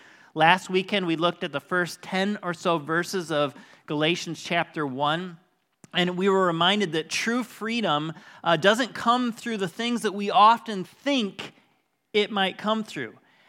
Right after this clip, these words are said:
And we were reminded that, you know, we, in our attempt to find happiness and freedom, we go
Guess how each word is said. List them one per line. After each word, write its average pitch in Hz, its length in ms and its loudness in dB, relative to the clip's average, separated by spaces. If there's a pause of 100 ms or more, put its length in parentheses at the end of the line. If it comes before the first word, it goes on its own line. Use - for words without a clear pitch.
(120)
And 196 300 2
we 214 120 0
were 202 200 2
reminded 190 560 2
that, 170 200 0 (200)
you 185 80 -6
know, 180 80 2
we, 190 400 -2
in 214 160 0
our 190 140 4
attempt 226 640 -4
to 180 260 -2 (200)
find 214 420 2
happiness 160 760 -2 (240)
and 185 240 -2
freedom, 180 440 -2
we 180 160 2
go 196 400 2